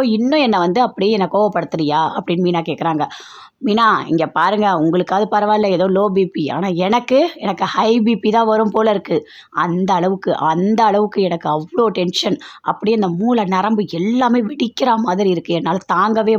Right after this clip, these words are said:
முடியல. எதுக்காக என்னை மனோஜ் கிட்ட இருந்து பிரிச்சிங்க?" அப்படின்னு சொல்லிட்டு ரோகிணி அப்படியே கத்துறாங்க. "சரி, நீங்க பிரிச்சிட்டீங்க,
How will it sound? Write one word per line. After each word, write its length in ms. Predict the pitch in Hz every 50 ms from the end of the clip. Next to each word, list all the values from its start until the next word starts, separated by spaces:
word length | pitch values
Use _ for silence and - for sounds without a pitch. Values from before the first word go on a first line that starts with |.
| 202
முடியல. 320 | 180 175 175 190 185 175 160 - - - - - - _ - -
எதுக்காக 520 | 214 170 233 220 - - 233 208 190 175 196
என்னை 220 | 202 196 180 170 170
மனோஜ் 360 | 170 156 151 170 185 - -
கிட்ட 140 | 165 - 170
இருந்து 160 | 165 170 170 170 _
பிரிச்சிங்க?" 500 | 175 185 214 190 - - 208 196 175 170 135
அப்படின்னு 360 | - 202 214 - 190 185 - -
சொல்லிட்டு 220 | 165 202 208 196
ரோகிணி 300 | 190 214 226 233 220 208
அப்படியே 200 | 170 175 196 190 - -
கத்துறாங்க. 420 | 160 - - - 190 190 180 175 - - - - - - - _ _ - - _
"சரி, 360 | - - - 247 240 247 277 254 - - _ - _ _
நீங்க 200 | - 190 190 156 143 -
பிரிச்சிட்டீங்க, 540 | - 202 262 254 - 240 226 233 214 202